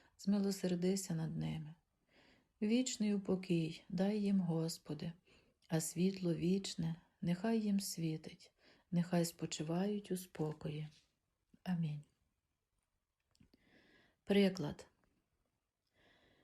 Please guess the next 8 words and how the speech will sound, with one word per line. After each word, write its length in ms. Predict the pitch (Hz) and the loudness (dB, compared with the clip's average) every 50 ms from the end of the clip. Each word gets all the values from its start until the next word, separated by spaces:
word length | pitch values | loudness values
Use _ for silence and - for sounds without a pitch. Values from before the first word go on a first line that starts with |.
| _ _ _ _ | _ _ _ _
Папа 360 | - 226 247 254 254 233 220 | 2 2 2 4 4 4 4
Бенедикт 600 | 190 185 190 180 180 180 180 175 208 220 226 - | 6 8 8 10 8 8 8 6 4 2 0 -2
тринадцятий 760 | - - - 185 190 180 190 208 233 226 - 202 190 - 185 175 | -8 -8 -2 2 4 4 4 4 4 2 2 0 0 2 2 2
розповідає, 840 | 175 175 180 - - 180 175 175 175 170 185 208 233 233 202 180 | 2 2 0 -2 -2 -2 0 0 2 2 2 2 4 2 2 2
що 200 | 180 - - 185 | 0 -2 -2 -4
свята 420 | 180 - - 180 180 185 214 220 | -4 0 2 2 2 2 2 2
Бригіда 560 | 196 185 196 190 185 180 180 214 226 202 196 185 | 2 2 4 4 4 4 4 4 4 4 4 4
запевняла, 840 | 180 185 170 - 175 175 175 180 185 208 226 233 220 175 151 180 | 2 0 0 0 2 4 4 4 4 4 4 4 2 2 0 -4